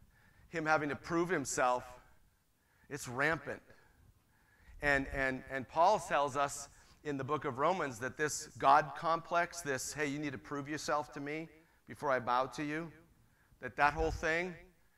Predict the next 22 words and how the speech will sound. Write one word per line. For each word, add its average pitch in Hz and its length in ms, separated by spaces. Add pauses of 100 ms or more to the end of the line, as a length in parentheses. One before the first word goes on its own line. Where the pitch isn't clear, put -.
(280)
that 147 180
we're 151 200
all 151 160
prone 165 420
to. 196 360 (640)
"You - 80
need 240 100
to 226 60
prove 233 280
yourself, 208 480
Jesus. 180 480 (1300)
I'll 233 160
go 254 160
to 240 80
your 226 120
church 269 400
when 208 180
you 240 100
walk 247 360
on 220 180
water, 233 420
Tom. 196 460